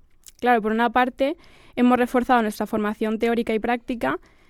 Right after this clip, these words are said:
llegando a desarrollar, pues, nuestra capacidad para la investigación, la redacción formal y los debates críticos. Estas facetas son importantísimas para enfrentar con éxito cualquier trabajo el día de mañana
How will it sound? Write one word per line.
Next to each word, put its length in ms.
llegando 340
a 40
desarrollar, 500
pues, 160
nuestra 240
capacidad 500
para 120
la 60
investigación, 960
la 100
redacción 380
formal 600
y 100
los 140
debates 340
críticos. 560
Estas 340
facetas 400
son 180
importantísimas 960
para 240
enfrentar 640
con 160
éxito 320
cualquier 300
trabajo 320
el 40
día 120
de 60
mañana 500